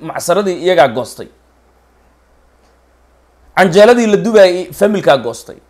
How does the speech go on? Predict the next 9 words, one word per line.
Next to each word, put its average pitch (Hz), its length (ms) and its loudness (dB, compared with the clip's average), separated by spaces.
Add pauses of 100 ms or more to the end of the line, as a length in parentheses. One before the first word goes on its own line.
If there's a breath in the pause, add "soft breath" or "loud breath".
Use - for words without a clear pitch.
(200)
madaxtooyada 175 520 0
ilaaladooda. 151 520 0 (1900)
Cisbitaalka 196 540 2
madaxtooyada 202 540 2
ku 220 120 -8
yaala 185 260 4
Nuurta 185 340 -2
Sheekh 190 240 0
Maxamuud, 156 380 -6